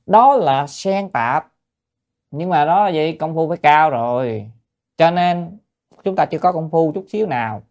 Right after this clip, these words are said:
thì chúng ta phải bắt đầu từ giữ giới. Đó là quý vị hiểu là tại sao Th-, Thiện Trang hay là Pháp Sư, Ngài Pháp Sư Bình Hoàng đưa ra như vậy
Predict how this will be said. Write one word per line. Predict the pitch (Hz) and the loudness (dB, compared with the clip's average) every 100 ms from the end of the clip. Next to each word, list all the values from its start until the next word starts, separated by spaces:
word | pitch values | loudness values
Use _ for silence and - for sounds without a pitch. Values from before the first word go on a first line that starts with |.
| _ | _
thì | 135 131 | -6 -4
chúng | 147 156 | -4 -8
ta | 143 | -8
phải | 139 139 | -10 -8
bắt | 160 - | -8 -6
đầu | 120 107 104 - | -6 -6 -8 -14
từ | 104 123 | -16 -12
giữ | 107 123 | -8 -6
giới. | 156 156 180 - _ _ _ _ _ - | -6 -6 -8 -12 _ _ _ _ _ -4
Đó | 160 | 2
là | 156 | 2
quý | 135 151 | 2 0
vị | 123 127 | 0 0
hiểu | 123 165 | 0 0
là | 147 | 0
tại | 127 117 127 | 0 -2 0
sao | 135 131 135 143 | 0 2 0 -4
Th-, | 135 131 | -10 -10
Thiện | 123 127 | -10 -4
Trang | 135 135 135 151 | 0 0 0 -6
hay | 135 | -6
là | 123 110 | -6 -6
Pháp | 165 | -6
Sư, | 165 - | -8 -10
Ngài | 139 127 113 | -10 -6 -6
Pháp | 110 131 | -4 -4
Sư | 151 | -4
Bình | 123 | -6
Hoàng | 120 117 110 110 | -4 -4 -4 -2
đưa | 135 139 | 0 2
ra | 139 | 2
như | 139 135 | 0 -4
vậy | 107 104 | -4 -6